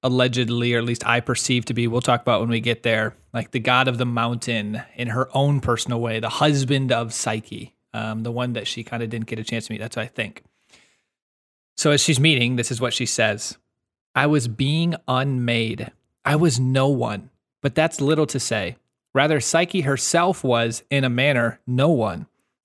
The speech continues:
I loved her as I would once have thought it impossible to love, would have died any death for her. And yet it was not, not now, she that really counted. Or if she counted, it was for another's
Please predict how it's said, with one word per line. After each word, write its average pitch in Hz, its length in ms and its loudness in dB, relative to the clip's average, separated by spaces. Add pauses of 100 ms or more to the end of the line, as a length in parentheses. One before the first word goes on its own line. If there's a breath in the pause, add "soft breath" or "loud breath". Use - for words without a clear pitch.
I 147 100 4
loved 165 440 2
her 170 200 2
as 147 160 -2
I 143 80 4
would 135 220 0
once 120 500 -2
have 131 300 -4
thought - 680 0
it - 240 -6
impossible 131 680 -2
to 131 140 -4
love, 110 440 -4 (440)
would 151 140 4
have 120 220 0
died 151 400 4
any 147 240 -2
death 127 300 0
for 123 180 -2
her. 113 280 -4 (380)
And 139 160 -2
yet 165 260 2
it 165 120 0
was 143 140 0
not, 120 460 -2
not 131 320 0
now, 120 480 0 (160)
she 156 300 0
that 131 140 2
really 131 180 2
counted. 131 480 -4 (520)
Or 170 380 4
if 180 160 2
she - 160 -2
counted, 123 400 -2
it 120 80 -4
was 120 140 -6
for - 180 -2
another's 131 800 0